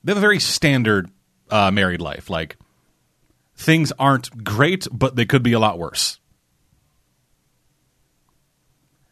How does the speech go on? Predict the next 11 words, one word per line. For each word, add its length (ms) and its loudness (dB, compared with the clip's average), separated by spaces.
And 240 0
so 460 0
one 260 0
day 120 2
they 100 2
decide 200 0
to 40 -2
go 80 2
to 60 2
the 80 0
beach. 320 -12